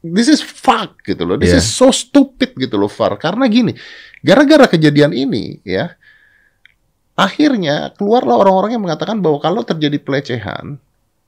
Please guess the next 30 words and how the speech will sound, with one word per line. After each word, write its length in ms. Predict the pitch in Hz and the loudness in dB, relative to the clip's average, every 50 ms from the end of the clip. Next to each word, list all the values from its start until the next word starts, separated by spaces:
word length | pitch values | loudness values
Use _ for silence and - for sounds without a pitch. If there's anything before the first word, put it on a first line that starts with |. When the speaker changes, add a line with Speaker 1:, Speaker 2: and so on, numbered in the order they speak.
| _ _ _ _ _ | _ _ _ _ _
Speaker 1:
jangan 320 | 139 135 143 143 165 165 | -4 -2 -2 0 0 0
lapor 340 | 160 160 160 160 - 170 165 | 0 0 0 0 0 0 0
dulu 280 | 156 151 147 185 247 262 | 0 0 0 0 0 0
kalau 220 | - 175 160 - | -2 -2 -2 0
ada, 140 | 156 175 165 151 - - _ _ | 0 0 0 -2 -4 -8 _ _
kalau 220 | - 160 180 208 | -2 0 2 2
belum 220 | 185 190 185 185 | 4 2 2 2
ada 100 | 175 185 | 2 2
bukti 300 | 180 214 - - 226 185 - - | 2 2 2 2 2 2 2 0
gitu 160 | 110 110 101 | -4 -6 -6
maksudnya, 320 | 98 110 120 107 - 101 98 | -6 -6 -8 -8 -6 -4 -2
kan? 80 | 113 | 0
Speaker 2:
Iya, 120 | 85 82 78 | 0 0 0
iya. 160 | - 80 78 - | -2 -6 -10 -4
Speaker 1:
Kalau 180 | - 139 156 160 | 0 2 4 4
belum 180 | 165 170 165 | 4 2 2
ada 100 | 165 165 | 2 0
bukti. 320 | 170 185 180 - - - - _ _ - - _ _ _ _ _ _ _ _ _ _ _ _ _ _ _ _ _ _ | -2 -2 -4 -6 -8 -10 -10 _ _ -20 -20 _ _ _ _ _ _ _ _ _ _ _ _ _ _ _ _ _ _
Tapi 240 | - 233 - - 302 | -6 -4 2 4 6
dari 240 | 240 240 220 220 214 | 6 6 6 6 4
mana 320 | 208 240 311 320 330 302 | 4 2 4 4 4 4
kemungkinan 560 | - 226 220 220 214 202 220 214 208 202 202 | 4 4 4 4 2 2 0 0 2 0 0
pelecehan 480 | 190 196 185 190 185 190 185 190 180 185 | 2 0 -2 0 0 2 2 2 2 2
itu 160 | 180 190 175 | 2 2 2
ada 80 | 170 180 | 4 4
bukti 480 | 170 240 262 - 202 170 147 - - - _ | 4 4 4 4 4 4 4 2 -2 -12 _
gitu 240 | - - - - - | -16 -12 -10 -10 -10
loh? 160 | - - _ _ - - _ - | -10 -12 _ _ -20 -20 _ -8
Speaker 2:
Balik 400 | 92 107 110 120 113 113 110 - | -2 2 6 6 6 6 4 4
lagi, 400 | 117 120 117 104 85 73 71 | 4 4 4 4 4 2 0